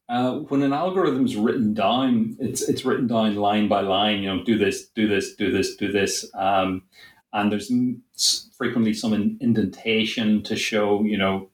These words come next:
sections of instructions that need to be repeated, or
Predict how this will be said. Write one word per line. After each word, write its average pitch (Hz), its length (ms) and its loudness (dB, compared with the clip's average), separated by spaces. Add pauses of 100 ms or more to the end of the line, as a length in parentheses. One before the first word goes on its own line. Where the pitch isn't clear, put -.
sections 101 640 0
of 101 160 -4
instructions 104 580 0
that 104 100 -2
need 101 160 2
to - 80 -14
be 110 60 -2
repeated, 101 680 -2
or - 320 0